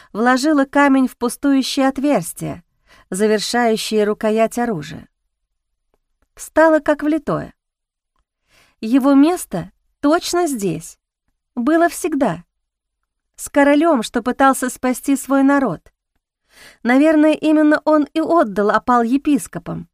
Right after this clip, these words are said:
благословляя их идти по звездам,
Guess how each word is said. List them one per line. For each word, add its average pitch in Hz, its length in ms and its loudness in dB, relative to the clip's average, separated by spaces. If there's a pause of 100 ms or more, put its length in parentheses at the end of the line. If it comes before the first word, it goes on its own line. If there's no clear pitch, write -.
(440)
благословляя 247 760 0
их - 340 -6
идти 262 400 -2
по 240 160 0
звездам, 214 680 -2